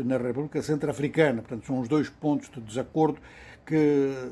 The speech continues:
levam a crer que há uma luta de bastidores muito forte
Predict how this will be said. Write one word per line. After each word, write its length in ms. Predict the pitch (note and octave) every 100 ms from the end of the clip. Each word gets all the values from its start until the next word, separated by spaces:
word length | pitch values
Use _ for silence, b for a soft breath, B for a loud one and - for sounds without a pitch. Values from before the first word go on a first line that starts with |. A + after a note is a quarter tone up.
| B2+ B2
levam 460 | A#2+ D3 C#3+ C#3 B2+
a 60 |
crer 340 | - D#3+ D#3 A#2
que 180 | -
há 160 | A#2+ C3
uma 200 | C3+ A#2+
luta 400 | C3 C3+ - A#2+ G2
de 60 |
bastidores 640 | A2 B2+ - A2+ B2+ C3 G2
muito 280 | C3 D3+
forte 340 | - C#3+ C3